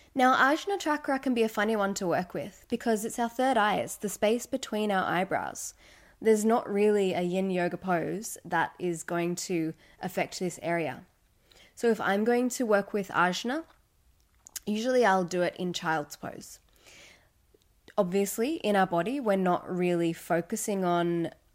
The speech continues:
uh, physical sensation within yin that's going to be getting into Ajna here.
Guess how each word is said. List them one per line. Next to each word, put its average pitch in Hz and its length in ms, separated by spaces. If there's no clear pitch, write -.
uh, 165 340
physical 202 420
sensation 190 640
within 175 320
yin 175 400
that's 190 220
going 180 260
to 185 140
be 165 320
getting 175 220
into 175 320
Ajna 175 400
here. 240 240